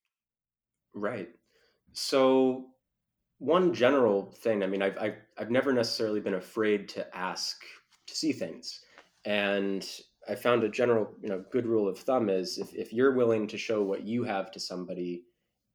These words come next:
they'll usually be willing to show you what they have, because that's the only real way to learn is by, you know, studying many, many, many things. Not all great,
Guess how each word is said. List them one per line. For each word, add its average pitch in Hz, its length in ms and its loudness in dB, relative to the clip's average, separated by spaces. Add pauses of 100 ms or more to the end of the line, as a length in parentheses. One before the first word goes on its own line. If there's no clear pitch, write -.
they'll 104 380 0 (460)
usually 113 540 0
be 101 160 -4
willing 98 300 -2
to 95 60 -10
show 98 160 -4
you 92 180 -4
what 90 180 -8
they 104 200 2
have, 82 360 -12
because 117 220 -10
that's 165 200 -4
the 127 100 -2
only 110 240 2
real 95 460 -2
way 90 560 -2 (520)
to 98 120 -8
learn 92 500 -2
is - 140 -12
by, 85 400 -8 (140)
you 90 100 -14
know, 82 180 -14
studying 87 680 -4 (560)
many, 95 320 -8
many, 90 380 -10
many 87 240 -16
things. - 560 -12 (440)
Not 110 240 2
all 110 200 4
great, 113 380 2